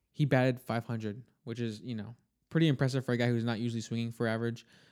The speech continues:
Thirteen for twenty-six in his plate appearances, nine runs scored, four homers in the last week. And that's, uh, adds up to about four R B Is, and he also stole a bag. So I just kinda see a guy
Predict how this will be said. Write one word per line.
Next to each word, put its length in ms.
Thirteen 680
for 140
twenty-six 680
in 120
his 140
plate 240
appearances, 760
nine 400
runs 320
scored, 440
four 480
homers 720
in 80
the 80
last 240
week. 300
And 100
that's, 220
uh, 260
adds 180
up 160
to 400
about 260
four 300
R 80
B 160
Is, 400
and 160
he 160
also 220
stole 240
a 60
bag. 280
So 160
I 100
just 120
kinda 220
see 240
a 40
guy 420